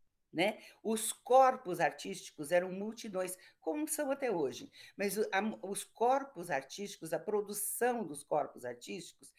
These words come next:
tinha que, é, tinha, não podia ser só acrobático.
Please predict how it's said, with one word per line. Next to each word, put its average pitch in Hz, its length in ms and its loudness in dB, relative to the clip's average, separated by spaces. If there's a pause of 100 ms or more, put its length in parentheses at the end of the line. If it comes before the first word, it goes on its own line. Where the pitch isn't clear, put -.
(260)
tinha 240 300 -6
que, 220 220 2
é, 175 640 6 (340)
tinha, 247 440 -6
não 220 140 0
podia 226 300 -4
ser 240 180 -6
só 233 200 -4
acrobático. 220 880 -6